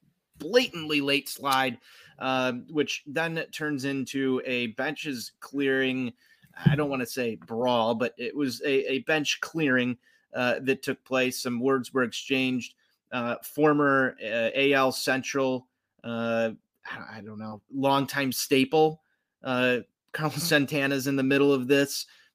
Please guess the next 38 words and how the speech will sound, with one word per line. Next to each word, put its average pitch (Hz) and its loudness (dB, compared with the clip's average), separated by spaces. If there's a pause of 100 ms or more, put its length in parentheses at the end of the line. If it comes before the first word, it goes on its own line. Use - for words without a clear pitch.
(120)
Steve, 143 4
you 143 2
know, 139 2
there's 131 0
probably 139 0
some 127 -2 (540)
interesting 190 4
dynamics 151 4
going 147 2
on 147 2
with 123 0
that 131 2
relationship 139 0
in 139 0
particular, 151 0 (320)
as 131 0
he 143 4
was 135 4
on 131 0
deck, 131 2
uh, - -8
at 110 -4
the 135 -6
time 135 -4
here. 139 -2 (360)
Um, 120 2 (1700)
unfortunately, 165 8
on 143 6
the 131 2
play, 120 2 (340)
Oneil 156 0
Cruz 147 2
suffered, 131 -2
I 123 -6
believe, 131 0
a 117 -6
fractured 120 -6
foot. - -2